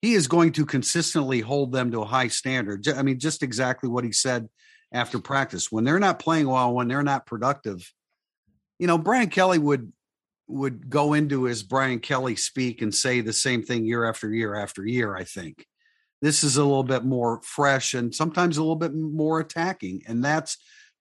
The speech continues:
good because, you know, like you said, I mean, there's a relationship here. He's a player's coach, but he is going to be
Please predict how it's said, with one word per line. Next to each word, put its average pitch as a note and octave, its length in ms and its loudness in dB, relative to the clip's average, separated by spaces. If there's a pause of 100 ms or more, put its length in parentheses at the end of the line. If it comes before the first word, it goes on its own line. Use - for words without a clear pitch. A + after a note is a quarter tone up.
(120)
good C#3 440 4
because, C3 760 0 (160)
you A#2+ 120 -4
know, A2 100 -4
like A2 240 -4
you - 60 -6
said, C3+ 340 0
I G2 60 -4
mean, G#2 160 -2
there's A2 200 -2
a A2 60 -4
relationship A2+ 760 -4
here. A#2 360 -4 (480)
He's A#2+ 180 -2
a E3 60 2
player's D3+ 440 2
coach, A2+ 520 0
but A#2 280 -4
he B2+ 260 0
is C3 200 2
going A#2+ 300 0
to A2 120 -10
be F#2 340 -6